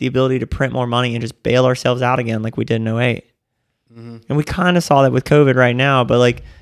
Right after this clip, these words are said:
Speaker 1: that bailout didn't do shit. That
Speaker 2: Yeah.
Speaker 1: bailout didn't do jack
Speaker 2: That made
Speaker 1: fucking shit.
Speaker 2: some people's half a rent.
Speaker 1: I mean,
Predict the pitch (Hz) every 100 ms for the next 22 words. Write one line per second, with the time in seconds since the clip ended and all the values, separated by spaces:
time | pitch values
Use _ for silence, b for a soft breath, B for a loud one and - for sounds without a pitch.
0 | b - 160 156 185 190 156 143 131 131
1 | - 127 135 180 - _ _ _ _ _
2 | _ _ - 190 180 165 147 117 127 120
3 | 117 110 104 - 139 143 156 - 110 131
4 | 127 131 - 139 139 - - - 117 -
5 | - - 131 151 110 101 - 127 - 113
6 | 117 123 117 _ _ _ _ _ _ _
7 | _ _ _ _ _ _ _ _ _ _
8 | _ _ _ 127 127 123 123